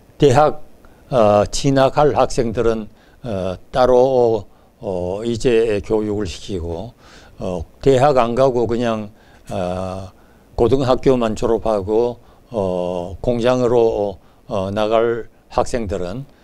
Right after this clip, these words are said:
어, 또 따로, 어, 이제, 에, 실업교육을, 어, 시키는 그러한, 어, 어, 제도를 가지고 있습니다. 어,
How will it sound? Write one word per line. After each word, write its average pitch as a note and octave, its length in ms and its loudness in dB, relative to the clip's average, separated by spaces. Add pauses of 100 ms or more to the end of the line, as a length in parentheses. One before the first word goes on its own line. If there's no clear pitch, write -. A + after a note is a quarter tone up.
(160)
어, F#2 340 -6 (120)
또 G2+ 180 -2
따로, C3 560 2
어, A#2 80 2
이제, A2 400 0 (300)
에, A2 120 -4
실업교육을, A#2 1040 -2 (340)
어, F#2+ 180 -4
시키는 A2+ 480 -6
그러한, A2+ 460 -2 (400)
어, F#2 540 -4 (580)
어, F2 760 -6
제도를 A#2+ 600 4
가지고 G#2 560 4
있습니다. F2+ 560 0 (3250)
어, C#3 260 8